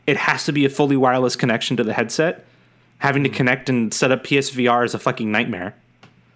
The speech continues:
Speaker 1: And
Speaker 2: But it's
Speaker 1: to
Speaker 2: not just
Speaker 1: maintain that
Speaker 2: that.
Speaker 1: shit.
Speaker 2: It gives Sony a third, and I say third platform 'cause the P S four is gonna hang around for a while.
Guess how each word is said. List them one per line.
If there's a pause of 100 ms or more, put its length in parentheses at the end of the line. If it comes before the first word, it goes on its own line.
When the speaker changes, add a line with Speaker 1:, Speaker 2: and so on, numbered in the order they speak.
(240)
Speaker 1:
And
Speaker 2:
But
it's
Speaker 1:
to
Speaker 2:
not
just
Speaker 1:
maintain
that
Speaker 2:
that.
Speaker 1:
shit.
Speaker 2:
It
gives
Sony
a
third, (100)
and
I
say
third
platform
'cause
the
P
S
four
is
gonna
hang
around
for
a
while.